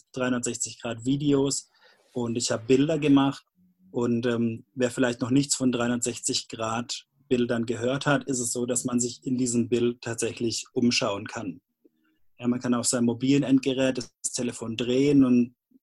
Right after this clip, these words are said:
das Bild dreht sich dann mit und man kann sich quasi direkt in dieses Lautertal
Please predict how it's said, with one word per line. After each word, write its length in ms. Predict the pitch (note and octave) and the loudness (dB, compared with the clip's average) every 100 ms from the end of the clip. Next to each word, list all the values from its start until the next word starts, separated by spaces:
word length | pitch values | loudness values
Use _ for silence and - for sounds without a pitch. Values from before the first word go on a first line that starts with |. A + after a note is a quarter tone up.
| _ - | _ -6
das 160 | A2+ | -6
Bild 340 | - C3+ B2 B2 | 2 2 2 0
dreht 240 | A#2+ A#2+ | -2 -2
sich 140 | A#2 | -4
dann 180 | - A2 | -6 -2
mit 240 | A#2+ D#3 B2 | 0 0 -4
und 80 | |
man 120 | A2 G#2 | -8 -8
kann 180 | A2+ | -6
sich 200 | A#2 A#2+ | -6 -6
quasi 280 | - B2 A#2+ | -2 0 0
direkt 360 | A#2+ A#2 B2 _ _ _ - | -2 -2 -4 _ _ _ 0
in 160 | C3 | 2
dieses 300 | C3+ B2 A#2+ | 4 2 -2
Lautertal 800 | B2+ G#2+ A#2 A#2 - G#2 G#2 G#2 | -2 -4 -4 -6 -6 -6 -4 -6